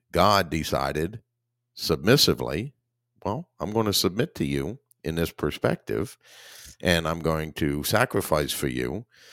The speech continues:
for this, uh, sacrifice that you gave to me, that you gave me everything." And we especially live in this country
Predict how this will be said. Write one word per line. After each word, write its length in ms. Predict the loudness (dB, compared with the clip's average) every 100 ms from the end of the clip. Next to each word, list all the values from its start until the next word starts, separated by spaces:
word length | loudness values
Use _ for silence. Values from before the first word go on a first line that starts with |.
| -20 -20 _ _ _ _ _ _ _ _ _
for 240 | 0 2
this, 460 | 4 4 4 2 0 -2
uh, 460 | -2 -2 -2 -4 -8 _ _ _ _ _ _ _ _ _ _ _ _
sacrifice 680 | -2 0 0 -2 2 2 2
that 240 | -2 -2 0
you 340 | 0 0 -6 _
gave 320 | 2 2 0
to 100 | -4
me, 380 | 0 -2 -2 -8
that 240 | -8 -6 -2
you 380 | -2 -2 -4 -4
gave 300 | 0 0 -2
me 180 | -4 -2
everything." 480 | -2 -2 -6 -8 -8
And 320 | -12 -14 -16
we 480 | -4 2 2 2 -2
especially 680 | -6 0 2 2 0 -4 -4
live 260 | -4 -4
in 300 | -6 -10 -14
this 240 | -2 0 0
country 560 | -4 -8 -6 -10 -10